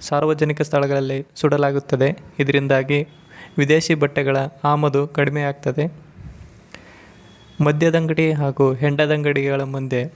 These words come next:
ಹೋರಾಟ ನಡೆಯುತ್ತದೆ. ತಿಲಕ್ ಅವರು ಈ ಒಂದು ಚಳುವಳಿಯಲ್ಲಿ ಇಲ್ಲವಾದರೂ ಸಹ ಅವರ ತಿಲಕ್ ಸ್ವರಾಜ್ ಫಂಡ್‌ಗೆ ಒಂದು ಕೋಟಿಗೂ ಹೆಚ್ಚು ಹಣ ಸಂಗ್ರಹವಾಗುತ್ತದೆ.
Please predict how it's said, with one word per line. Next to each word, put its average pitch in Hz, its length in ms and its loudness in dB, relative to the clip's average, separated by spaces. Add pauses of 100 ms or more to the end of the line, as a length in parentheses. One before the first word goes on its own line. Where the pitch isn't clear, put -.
(720)
ಹೋರಾಟ 151 300 2
ನಡೆಯುತ್ತದೆ. 135 640 0 (1900)
ತಿಲಕ್ 147 380 0
ಅವರು 143 380 0 (340)
ಈ 139 80 2
ಒಂದು 143 240 0
ಚಳುವಳಿಯಲ್ಲಿ 135 720 -2 (140)
ಇಲ್ಲವಾದರೂ 143 560 2
ಸಹ 139 500 -4 (460)
ಅವರ 139 220 0 (640)
ತಿಲಕ್ 156 320 0
ಸ್ವರಾಜ್ 147 460 -2
ಫಂಡ್‌ಗೆ 139 580 -4 (460)
ಒಂದು 165 240 0
ಕೋಟಿಗೂ 156 400 2
ಹೆಚ್ಚು 147 320 -2
ಹಣ 139 180 -4
ಸಂಗ್ರಹವಾಗುತ್ತದೆ. 139 1160 -2